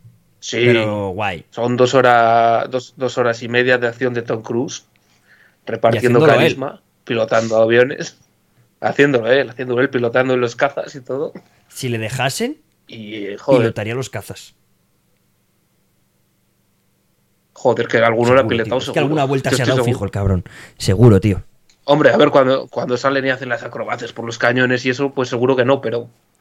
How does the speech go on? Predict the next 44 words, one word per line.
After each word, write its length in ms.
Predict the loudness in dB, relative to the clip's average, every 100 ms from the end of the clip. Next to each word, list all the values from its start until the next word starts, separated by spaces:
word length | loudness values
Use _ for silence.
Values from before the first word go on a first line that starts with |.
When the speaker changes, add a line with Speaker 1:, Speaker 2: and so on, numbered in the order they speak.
| _ -8
Speaker 1:
llevarle 380 | -4 -2 2 2
Speaker 2:
Es 60 |
Speaker 1:
en 40 | 2
Speaker 2:
que 40 |
Speaker 1:
recto. 100 | -2
Speaker 2:
seguro 240 | 0 -2 -2
que 80 |
le 60 | -2
han 80 | -4
dejado 220 | -6 -8
un 100 | -10
caza. 300 | -10 -14 -18 -14
Speaker 1:
Seguro. 340 | -6 -2 0
Speaker 2:
<laughs> 80 | 0 -6 -8 _ _ _ _ _ _ _ _
Speaker 1:
Es 120 | -6
que 80 | -4
es, 160 | -8 -10 -10 -2
pero 140 | 2
es 80 | 2
que 80 | 2
son 180 | 0 4
dos 180 | 4
horas 200 | 4 0
y 40 | 2
media 200 | 4 4
de 140 | 2
Tom 220 | -2 -8 -8
Cruise 260 | -6 -4
molando, 460 | -2 -4 -4 -8 -12
tío. 240 | -10 -10
Molando, 680 | -6 0 2 2 -2 -6 -8 _ _ _
llevando 340 | 2 4 4
un 60 | 2
caza, 320 | 0 0 2
llevando 320 | 4 4 4 2
una 140 | 0
moto, 460 | -2 -4 -6 -8 -10 _ _ _
molando 400 | -6 -2 0 0
en 80 | 0
un 100 | 0
bar, 160 | 0
bebiendo 280 | 2 2 0
una 100 | -4
cerveza. 560 | -8 -8 -8 -6 -8